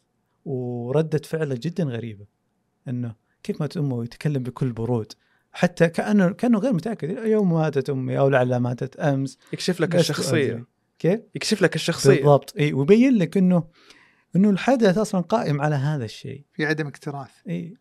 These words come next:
Speaker 1: ما ندري هل هو عدم اكتراث أو علاقته بأمه فيها خلل،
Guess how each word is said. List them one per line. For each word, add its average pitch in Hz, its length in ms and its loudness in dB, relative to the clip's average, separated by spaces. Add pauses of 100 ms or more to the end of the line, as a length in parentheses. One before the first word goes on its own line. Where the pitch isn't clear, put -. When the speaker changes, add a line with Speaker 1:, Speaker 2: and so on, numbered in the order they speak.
(440)
Speaker 1:
ما 202 200 6
ندري 113 340 0
هل 156 100 -2
هو 156 60 4
عدم 143 220 0
اكتراث 117 520 -12
أو 139 140 0
علاقته 160 400 -2
بأمه 127 460 -6 (220)
فيها 127 340 -6
خلل، 120 560 -12